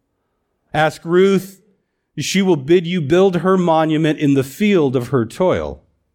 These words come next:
Ask David, he'll tell you that his songs came in the night. Ask Job, and he will remind you that God answered him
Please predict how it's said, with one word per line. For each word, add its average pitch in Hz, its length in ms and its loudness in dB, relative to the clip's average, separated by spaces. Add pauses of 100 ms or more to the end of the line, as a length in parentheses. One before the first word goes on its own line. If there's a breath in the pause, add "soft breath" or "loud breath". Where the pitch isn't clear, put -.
(1300)
Ask 123 260 -4
David, 123 500 -2 (840)
he'll 160 180 0
tell 156 240 0
you 135 140 0
that 117 100 -2
his 147 220 -2
songs 123 420 -4
came 123 220 -4
in 101 60 -4
the 95 60 -2
night. 90 340 -4 (1120 loud breath)
Ask 156 200 -2
Job, 180 560 2 (200 loud breath)
and 156 100 0
he 180 140 4
will 180 160 2
remind 175 480 2
you 220 160 0
that 175 180 0
God 160 240 2
answered 175 480 0
him 147 540 2